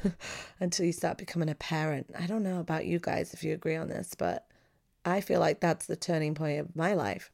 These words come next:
is, uh, you know, I was chasing dreams back then in two thousand five of being in the film industry, and so was he, my ex and stuff.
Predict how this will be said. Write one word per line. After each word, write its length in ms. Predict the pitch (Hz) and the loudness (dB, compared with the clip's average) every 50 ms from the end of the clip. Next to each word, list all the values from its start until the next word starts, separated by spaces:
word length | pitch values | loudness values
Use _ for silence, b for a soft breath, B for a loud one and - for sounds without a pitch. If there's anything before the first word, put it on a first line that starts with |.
| _ _ | _ _
is, 240 | - 160 156 - - | 0 0 0 0 0
uh, 280 | 165 147 147 147 143 143 - | 0 0 0 -2 -4 -4 0
you 80 | 185 202 | 4 8
know, 120 | 202 190 | 10 12
I 100 | 185 180 | 12 12
was 160 | 190 202 185 | 10 8 6
chasing 440 | - - 185 180 180 - 196 185 175 | 6 6 6 6 4 4 2 2 4
dreams 360 | 170 170 175 175 185 185 175 | 4 6 6 6 6 6 4
back 240 | - 160 - - - | 2 0 0 2 2
then 320 | - 160 156 151 151 151 156 | 0 2 2 2 2 2 0
in 60 | 151 | -2
two 120 | - 175 | -2 -2
thousand 320 | 165 165 156 151 - 160 147 | 2 2 2 2 0 -2 -2
five 260 | 156 151 147 147 151 | 0 2 2 2 0
of 120 | 151 147 | 0 0
being 200 | - 147 147 151 | 0 0 0 0
in 80 | 151 151 | -2 -2
the 60 | 143 | 2
film 240 | - 202 208 226 247 | 4 6 6 6 6
industry, 360 | 185 170 165 - - - - | 6 4 2 0 -2 -2 -2
and 280 | - - - 151 151 - | -2 -2 -4 -4 -4 0
so 180 | - 160 151 156 | 2 4 6 6
was 160 | 156 - - | 4 4 2
he, 200 | 170 165 156 151 | 0 0 0 0
my 120 | 147 143 | -2 -4
ex 240 | 143 - - - - | -6 -6 -8 -10 -10
and 100 | - - | -10 -6
stuff. 280 | - - - - - | -4 -2 -2 -2 -4